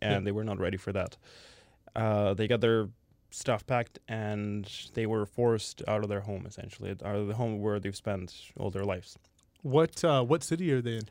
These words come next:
Speaker 2: or where are they
Speaker 1: Um,
Speaker 2: in?
Speaker 1: we're in suburbs of, uh, Odessa. It's a southern part
Speaker 2: Yeah.
Speaker 1: of, uh, southern part of Ukraine, right on the Black Sea. So it's, it's a very, very strategically critical point,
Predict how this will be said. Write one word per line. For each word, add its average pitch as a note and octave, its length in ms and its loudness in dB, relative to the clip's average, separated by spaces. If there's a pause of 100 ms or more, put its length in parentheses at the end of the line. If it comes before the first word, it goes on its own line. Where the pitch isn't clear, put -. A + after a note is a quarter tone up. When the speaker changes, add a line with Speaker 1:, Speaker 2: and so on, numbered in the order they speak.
Speaker 2:
or C3+ 80 0
where B2+ 160 6
are A#2+ 100 10
they B2 60 6
Speaker 1:
Um, A#2+ 60 0
Speaker 2:
in? A#2 80 -4 (180)
Speaker 1:
we're C#3+ 120 6
in C#3+ 100 6
suburbs C3 540 4
of, A2+ 360 4
uh, A#2+ 60 6 (120)
Odessa. A2+ 580 2
It's - 200 -8
a - 20 -10
southern A2 400 2
part A2+ 180 4
Speaker 2:
Yeah. B2+ 100 4
Speaker 1:
of, - 180 -10
uh, G#2 360 2
southern G#2 300 -4
part G#2+ 160 -4
of G2+ 120 -10
Ukraine, G#2+ 420 -4
right G2+ 180 0
on G2+ 120 -2
the G2 280 0
Black G2+ 260 -2
Sea. G#2 220 -6
So G#2 140 -8
it's, G2 100 -10
it's G#2 180 -4
a A#2+ 40 -4
very, C3 340 4
very A2 440 0
strategically G#2 580 -6
critical G2 340 -4
point, A2+ 540 -6